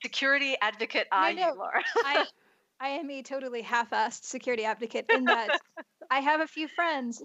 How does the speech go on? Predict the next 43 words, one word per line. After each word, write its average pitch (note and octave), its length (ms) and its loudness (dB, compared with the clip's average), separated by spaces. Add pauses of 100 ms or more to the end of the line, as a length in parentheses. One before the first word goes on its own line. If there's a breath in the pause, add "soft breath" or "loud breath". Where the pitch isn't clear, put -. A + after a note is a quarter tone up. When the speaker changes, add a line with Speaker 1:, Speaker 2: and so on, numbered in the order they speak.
Speaker 2:
who C#4 100 -6
specifically C4 680 -6
pick C4 180 -2
out A#3 240 2
TikToks B3 540 -2
of A#3+ 80 -2
funny A#3 260 -6
cats - 280 -6
and A3+ 120 -8
dogs, A3+ 460 -2
and A3+ 240 -2
this B3+ 160 2
is C#4+ 100 2
the D4+ 100 6
only D4 160 6
way C#4+ 120 2
I C4+ 100 4
can B3 220 -6
see C4 200 -6
them B3 200 -4
easily. G#3+ 500 -4 (320 loud breath)
Um, A3 420 2 (220)
but C4+ 200 2
that D4 220 2
said, C#4+ 480 -2
I B3 140 -2
refuse B3+ 440 -6
to B3+ 60 -10
create A#3 200 -6
an A3+ 80 -6
account C#4+ 320 -2
with B3+ 100 -4
them A#3+ 180 2
because A3+ 220 -2
I A#3 60 4
don't A3+ 180 -2
want A3 160 -4
them A3+ 160 -4
to A3+ 140 -8
be A#3 100 4
able A3+ 140 0
to, G3 160 0
like, F3+ 280 -4